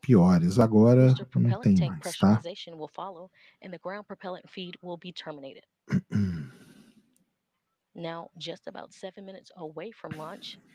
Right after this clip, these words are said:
Speaker 2: and flight controllers are still reporting everything is running smoothly for an
Speaker 1: O que
Speaker 2: on-time launch today.
Speaker 1: acontece com o corpo humano se ficar exposto no espaço? Aí, cara, ferve o sangue por causa da diferença de pressão.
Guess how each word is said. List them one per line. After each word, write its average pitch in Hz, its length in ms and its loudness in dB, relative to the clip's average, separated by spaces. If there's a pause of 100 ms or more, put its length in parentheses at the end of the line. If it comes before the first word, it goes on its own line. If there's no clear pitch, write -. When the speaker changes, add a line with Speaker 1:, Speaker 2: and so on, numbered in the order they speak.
(240)
Speaker 2:
and 165 140 -14
flight - 220 -18
controllers 180 400 -20
are 170 80 -20
still 180 260 -20
reporting 170 400 -20
everything 170 340 -18
is 160 140 -18
running 175 300 -18
smoothly 160 480 -16
for 160 180 -16
an - 100 -16
Speaker 1:
O - 20 -20
que - 60 -16
Speaker 2:
on-time 170 340 -14
launch - 0 -
today. 202 80 4
Speaker 1:
acontece 147 840 6 (140)
com 135 160 6
o 127 80 4
corpo 131 340 6
humano 110 360 8
se - 140 -2
ficar 120 360 6
exposto 113 560 2
no 127 60 6
espaço? - 580 0
Aí, 95 320 4
cara, - 280 -4
ferve 156 840 8
o 135 120 0
sangue 131 440 6
por - 100 -8
causa 120 200 8
da 117 40 2
diferença 110 360 4
de - 80 -12
pressão. - 480 0